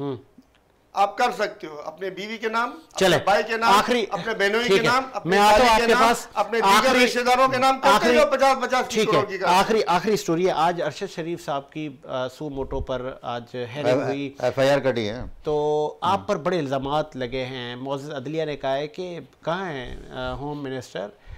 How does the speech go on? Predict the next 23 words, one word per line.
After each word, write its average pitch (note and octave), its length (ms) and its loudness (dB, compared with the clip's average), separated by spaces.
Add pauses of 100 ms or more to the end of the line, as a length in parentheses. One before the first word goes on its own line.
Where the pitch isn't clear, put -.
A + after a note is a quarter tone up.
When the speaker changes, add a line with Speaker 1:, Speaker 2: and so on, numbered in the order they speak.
(160)
Speaker 1:
अभी C#3 200 -4
तक E3 260 -6
वो D3 120 -6
जो D3 120 -10
उसकी C#3+ 180 -12
Speaker 3:
यार, C3 80 -6
Speaker 1:
investigation C#3+ 520 -4
Speaker 3:
किसकी D#3+ 140 -2
Speaker 1:
है, G3+ 60 -2
Speaker 3:
बात C#3+ 240 4
करते C3 140 4
Speaker 1:
उस F3+ 80 0
Speaker 3:
हो A#2+ 60 4
Speaker 1:
पे A3 60 2
Speaker 3:
तुम? G3 80 -2
Speaker 1:
सवालिया F3+ 280 2
Speaker 3:
यार, F3 80 0
Speaker 1:
निशान। D#3+ 360 2
Speaker 3:
किसकी F#3+ 280 -2
बात F3 260 4
करते C#3 200 0
हो B2 60 4
तुम? G2+ 160 -6